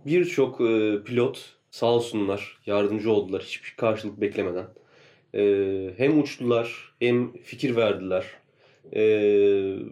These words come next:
bizim buradaki şansımız da biraz o. Yani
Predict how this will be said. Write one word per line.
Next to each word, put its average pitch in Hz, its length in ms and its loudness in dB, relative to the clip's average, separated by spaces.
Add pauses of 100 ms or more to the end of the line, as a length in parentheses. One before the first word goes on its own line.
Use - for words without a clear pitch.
bizim 123 320 -4
buradaki 175 300 2
şansımız 160 500 2
da 175 80 4
biraz 170 260 4
o. - 200 2 (600)
Yani 107 380 0